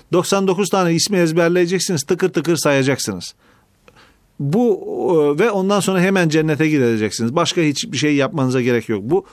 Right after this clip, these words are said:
o anlama gelmiyor. Yani bu isimleri anlayacaksınız, kavrayacaksınız ve hayatınızı bunlara göre şekillendireceksiniz. Ve bunun neticesinde de bu isimler sizi cennete götürecek.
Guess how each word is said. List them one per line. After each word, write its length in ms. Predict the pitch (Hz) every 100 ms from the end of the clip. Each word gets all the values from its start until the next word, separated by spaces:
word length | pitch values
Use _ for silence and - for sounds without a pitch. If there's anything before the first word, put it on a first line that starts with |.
| - -
o 80 | 151
anlama 360 | 165 151 139
gelmiyor. 500 | 123 135 147 110 87 - - -
Yani 220 | 156 185 165
bu 80 |
isimleri 720 | 214 185 214 202 196 185 127 - _ _ _
anlayacaksınız, 1000 | - 135 156 160 160 185 175 - 113 - -
kavrayacaksınız 920 | - 135 151 165 170 190 - 160 - - - -
ve 100 | -
hayatınızı 880 | 143 143 156 160 - 139 127 151 220 214 - -
bunlara 420 | 139 185 139 127
göre 380 | 131 123 127 185 - _
şekillendireceksiniz. 1200 | - 156 131 131 123 120 117 110 117 - 101 90 - - -
Ve 160 | 131 160
bunun 340 | 202 269 269
neticesinde 680 | 254 - 214 185 170 170 160
de 220 | 160 233 - _ -
bu 140 | 170
isimler 560 | 277 240 214 190 165 135
sizi 480 | - 127 131 214 - _ _ -
cennete 640 | 120 147 143 123 165 147 - -
götürecek. 680 | 117 110 104 87 87 -